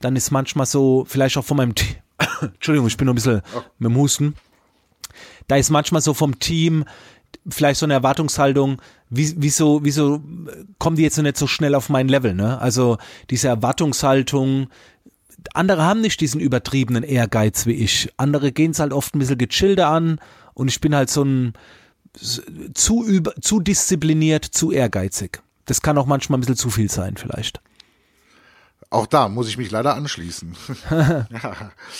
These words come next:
Speaker 2: Aber dann, ähm, komm, dann hau jetzt bitte auch deine drei größten positiven Eigenschaften raus.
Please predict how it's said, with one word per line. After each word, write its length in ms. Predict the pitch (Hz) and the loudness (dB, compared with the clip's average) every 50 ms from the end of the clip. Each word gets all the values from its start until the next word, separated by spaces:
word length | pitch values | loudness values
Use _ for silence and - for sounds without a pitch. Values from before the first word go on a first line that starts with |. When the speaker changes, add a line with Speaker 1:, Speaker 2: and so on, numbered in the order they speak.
| - - - - - - | -18 -16 -18 -18 -14 -4
Speaker 2:
Aber 420 | - 147 160 170 180 180 175 165 - | 0 4 4 6 4 4 0 -4 -10
dann, 520 | 151 160 151 147 180 185 208 226 240 240 233 | -16 -18 -2 2 2 2 2 0 -2 -2 0
ähm, 400 | 226 220 220 214 208 202 202 185 - _ | 2 2 2 2 0 -4 -6 -8 -12 _
komm, 260 | - - 135 113 90 87 101 95 | -2 -2 -2 -2 -2 -6 -12 -8
dann 200 | - 131 131 131 | -6 -6 -4 0
hau 100 | 143 175 196 | 0 2 2
jetzt 240 | 196 185 190 - | 0 -2 -2 -6
bitte 260 | 180 185 185 - 175 131 | -8 -8 -4 -2 0 2
auch 180 | 151 180 170 | 2 2 0
deine 460 | - - 165 160 160 160 160 156 156 143 | 0 0 0 0 2 2 2 2 0 -2
drei 320 | 123 120 131 151 160 165 | -4 -4 -2 0 0 0
größten 960 | 160 139 131 131 127 147 170 180 185 180 - - - _ 160 165 160 156 151 139 _ _ | -2 -4 -8 -6 0 4 4 4 4 2 -2 -8 -14 _ -8 -8 -6 -6 -8 -10 _ _
positiven 640 | - 156 165 156 147 123 127 - 104 104 98 95 95 | -2 -2 0 2 0 -2 -2 -6 -12 -12 -12 -14 -14
Eigenschaften 720 | 87 95 95 95 92 95 92 - - 85 - - - - 85 | -12 -12 -12 -12 -10 -8 -8 -8 -8 -10 -14 -18 -18 -18 -18
raus. 420 | 80 80 80 82 85 - - - | -16 -14 -14 -12 -12 -12 -14 -14